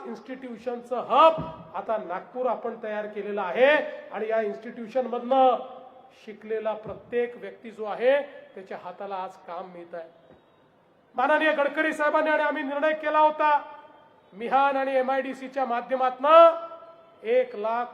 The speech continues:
तरुणांच्या हाताला काम द्यायचं. आम्ही एक लाखाचा आकडा पार केला, त्याच्याही पलीकडे आम्ही गेलो. आमच्याकडे यादी आहे, कुठल्या उद्योगात किती लोकांना त्या ठिकाणी रोजगार दिला, एक लाखापेक्षा जास्त तरुणांना रोजगार दिलाय.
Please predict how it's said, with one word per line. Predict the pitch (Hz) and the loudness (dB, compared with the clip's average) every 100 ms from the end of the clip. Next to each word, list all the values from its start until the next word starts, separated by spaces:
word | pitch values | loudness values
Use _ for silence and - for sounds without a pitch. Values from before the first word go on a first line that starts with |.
| - | -12
तरुणांच्या | 214 220 214 220 | -8 -6 -6 -8
हाताला | 175 202 208 208 | -10 -10 -10 -10
काम | 208 202 214 | -10 -12 -10
द्यायचं. | 202 202 202 240 294 302 302 - - - - - | -12 -14 -6 2 4 4 0 -10 -18 -20 -20 -16
आम्ही | 196 226 180 | -14 -14 -10
एक | 226 247 214 | -10 -10 -12
लाखाचा | 202 214 214 233 226 | -14 -12 -12 -12 -12
आकडा | 196 226 220 | -14 -10 -8
पार | 220 - 220 240 | -8 -6 -6 -6
केला, | 240 220 262 311 320 - - - | -6 2 6 6 6 0 -12 -14
त्याच्याही | 214 196 233 208 240 | -12 -8 -6 -6 -8
पलीकडे | - 220 247 247 | -10 -10 -4 -2
आम्ही | 247 233 247 | 0 -2 -4
गेलो. | 240 254 320 330 277 - - | 0 8 12 12 10 0 -10
आमच्याकडे | 190 202 202 220 226 220 190 | -10 -10 -6 -8 -6 -8 -8
यादी | 196 196 233 233 | -8 -8 -4 -2
आहे, | 240 226 | 0 -2
कुठल्या | 226 - - 208 220 | -4 -12 -14 -4 -2
उद्योगात | 214 202 214 208 220 220 | -2 -6 -8 -4 -4 -6
किती | 214 226 214 | -16 -12 -10
लोकांना | 208 214 208 208 | -8 -8 -8 -8
त्या | 208 208 | -8 -10
ठिकाणी | 190 202 208 208 | -12 -10 -10 -8
रोजगार | 202 190 214 220 | -10 -10 -4 -4
दिला, | - 196 233 285 277 - - - | -4 -2 2 2 2 -10 -20 -10
एक | 196 226 214 | -6 -6 -6
लाखापेक्षा | 202 214 208 202 214 175 | -10 -10 -12 -12 -10 -8
जास्त | 175 220 226 | -4 -4 -4
तरुणांना | 220 214 202 202 202 185 | -10 -8 -6 -6 -8 -10
रोजगार | 190 185 196 | -12 -10 -12
दिलाय. | 185 185 185 | -10 -12 -10